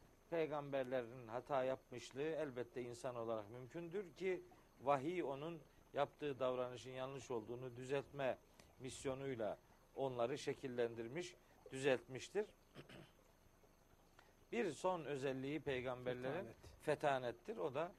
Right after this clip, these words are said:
Speaker 1: zeki insanlardır, güvenilir insanlardır. Zekasıyla insanlara bilgi aktarımında herhangi bir kabahat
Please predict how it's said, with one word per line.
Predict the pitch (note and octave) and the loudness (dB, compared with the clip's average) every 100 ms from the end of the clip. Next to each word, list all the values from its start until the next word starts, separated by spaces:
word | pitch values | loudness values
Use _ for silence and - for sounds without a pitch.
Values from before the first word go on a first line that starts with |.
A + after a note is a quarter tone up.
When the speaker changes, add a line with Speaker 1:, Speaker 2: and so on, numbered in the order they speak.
| - - - | -20 -20 -6
Speaker 1:
zeki | E3+ E3+ E3+ | -6 -2 -2
insanlardır, | C#3 B2 - A#2 A2+ A2 G#2+ D#3 F3+ - - - - - | -2 -4 -4 -4 -2 -2 0 -2 -4 -10 -20 -20 -20 -6
güvenilir | C#3 D3 D3 D#3+ C#3+ | 0 2 0 -2 -2
insanlardır. | B2+ A2 A#2+ A2+ A2 G#2+ B2 F3 - - - - - | -2 -4 -4 -2 -2 -2 -2 -4 -6 -20 -20 -20 -8
Zekasıyla | A#2+ C#3+ D#3+ C#3+ C3+ D#3+ D#3 B2+ B2 | -2 0 4 4 4 0 0 2 0
insanlara | B2 B2+ - C3 C3 C3 C#3+ - - - - | -2 -8 -4 -2 0 2 2 -2 -12 -14 -6
bilgi | C#3 C3 D3 | -4 2 2
aktarımında | C3 - A#2+ A#2 A#2 B2 C#3 | 2 0 -2 -2 -6 -2 0
herhangi | C#3 C#3+ D3 C3 | 2 0 -2 -4
bir | A#2+ G#2+ | -4 -4
kabahat | C3 A#2+ B2+ D3+ | -4 0 2 2